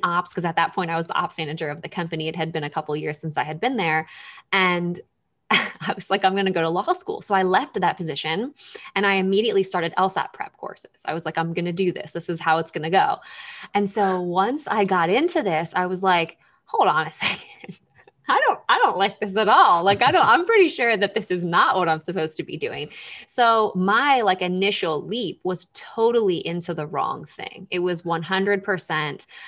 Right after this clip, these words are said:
And I don't say that to discourage anybody listening to this, but I think that the thing I learned,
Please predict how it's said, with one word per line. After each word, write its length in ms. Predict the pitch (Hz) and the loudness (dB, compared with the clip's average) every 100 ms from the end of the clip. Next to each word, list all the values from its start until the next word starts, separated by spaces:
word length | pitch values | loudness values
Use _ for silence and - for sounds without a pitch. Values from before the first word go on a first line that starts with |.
| - | -4
And 120 | 196 | 0
I 120 | 214 | 2
don't 220 | 240 277 240 | 2 0 0
say 140 | 233 | 0
that 200 | 202 190 | 0 -2
to 100 | 202 | -2
discourage 640 | 175 160 - 185 190 165 - | -4 -6 -2 0 0 -2 -4
anybody 380 | 175 175 170 156 | -8 -6 -6 -6
listening 480 | 151 - 185 202 214 | -8 -8 -6 -6 -6
to 120 | 247 | -6
this, 300 | 240 262 285 | -4 -6 -6
but 160 | - 180 | -6 -6
I 120 | 180 | -6
think 280 | - 190 214 | -6 -8 -2
that 220 | 196 - | -2 -2
the 100 | 185 | -10
thing 300 | - 185 208 - | -6 -4 -2 -2
I 220 | 160 185 | -2 -2
learned, 580 | 175 160 165 196 214 | -2 -4 -4 -4 -6